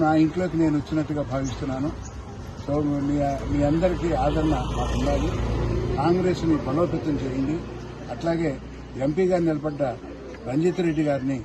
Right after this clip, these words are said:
అత్యధిక మెజారిటీతో, లక్ష ఓట్ల మెజారిటీతో మనం గెలిపించాలి. ఇంటింటికి ప్రచారం చేసి ప్రతి ఒక్కళ్ళు కూడా వాళ్ళు పది ఓట్లు, ఇరవై ఓట్లు, వంద ఓట్లు వేపించే విధంగా కార్యకర్తలు ఉండాలి. కార్యకర్తలు ఆ విధంగా పనిచేస్తున్నారు.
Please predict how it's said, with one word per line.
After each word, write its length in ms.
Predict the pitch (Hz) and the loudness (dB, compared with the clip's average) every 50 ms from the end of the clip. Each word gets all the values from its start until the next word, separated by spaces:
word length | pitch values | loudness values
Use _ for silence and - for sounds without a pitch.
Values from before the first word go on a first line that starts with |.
| - - - - - - - - - - - - 139 | -10 -14 -16 -16 -16 -18 -18 -18 -20 -16 -8 -6 -6
అత్యధిక 400 | 147 135 - 202 196 190 190 190 185 180 | -6 -4 -2 -2 0 2 2 2 2 2
మెజారిటీతో, 480 | 170 151 170 160 151 147 131 139 143 117 110 113 117 123 139 | 2 2 2 2 0 -2 -4 -4 -6 -6 -6 -10 -10 -4 -2
లక్ష 280 | 156 151 - - - - - 160 151 143 147 156 | -2 -2 -2 -6 -8 -4 -2 -2 0 0 -2 -2
ఓట్ల 180 | 143 135 147 143 139 | -2 -2 -2 -2 -2
మెజారిటీతో 460 | 139 135 156 160 156 143 - - 151 139 139 | -2 0 0 -2 -2 -2 -4 -4 -2 -2 -2
మనం 120 | 131 127 113 | -2 -2 -4
గెలిపించాలి. 560 | 127 123 117 131 139 123 - 139 131 135 170 185 - - - - - - - - - 123 135 | -6 -6 -4 -6 -6 -4 -4 -4 -4 -4 -4 -6 -6 -8 -12 -14 -14 -12 -10 -10 -6 -2 -2
ఇంటింటికి 480 | 147 139 175 180 175 160 175 156 180 - - | -2 2 2 2 2 2 0 0 0 2 2
ప్రచారం 380 | 143 135 131 156 156 156 160 147 131 | 0 -2 2 2 4 4 4 2 2
చేసి 240 | 139 143 135 - - - - | 0 0 2 2 2 2 2
ప్రతి 240 | 160 151 - - 160 160 156 | 0 0 0 0 0 0 0
ఒక్కళ్ళు 280 | 156 - 165 175 170 160 - 165 | 2 2 0 0 0 0 -2 -2
కూడా 160 | 151 143 139 139 - - - - - - - - - - | 0 0 -2 -2 -4 -6 -8 -10 -14 -14 -14 -12 -8 -4
వాళ్ళు 300 | 135 151 170 180 175 170 151 135 - - - - | 0 0 2 2 2 0 0 -2 -4 -8 0 2
పది 200 | 143 156 190 202 175 170 175 | 2 4 4 2 4 4 2
ఓట్లు, 280 | 180 - - 165 147 120 - - - - - - - - - - - - - - 131 | 2 0 -2 -4 -4 -4 -6 -12 -16 -16 -16 -16 -14 -12 -12 -12 -12 -12 -10 -6 -2
ఇరవై 280 | 151 175 175 175 180 175 165 165 | 0 0 2 2 2 2 2 2
ఓట్లు, 240 | 170 156 - 156 151 131 135 | 0 -2 -2 -2 -2 0 2
వంద 180 | 151 175 170 185 185 | 2 2 4 2 2
ఓట్లు 220 | 165 - 160 151 139 127 139 | 0 0 -2 -4 -4 -2 -2
వేపించే 380 | 151 156 135 156 139 - 165 156 135 | -2 -2 -2 -4 -4 -2 -2 -2 0
విధంగా 320 | - 143 139 139 135 131 117 - - | 0 0 0 0 0 -2 -2 -2 -4
కార్యకర్తలు 500 | 123 135 143 131 139 131 - 143 123 117 113 110 | -4 -4 -4 -6 -8 -8 -8 -10 -10 -8 -8 -8
ఉండాలి. 280 | 117 127 127 127 151 180 - - - - - - - | -6 -6 -6 -6 -8 -10 -12 -16 -18 -18 -12 -2 0
కార్యకర్తలు 480 | 147 160 170 156 175 156 - 170 151 135 | 0 2 2 0 -4 -4 -2 -2 -2 -2
ఆ 20 | 139 | -2
విధంగా 240 | 139 143 156 165 156 - 143 | -2 -2 -2 -2 0 -2 -2
పనిచేస్తున్నారు. 560 | 143 139 139 139 127 - 190 196 190 190 | -4 -4 -4 -6 -6 -4 -4 -4 -4 -4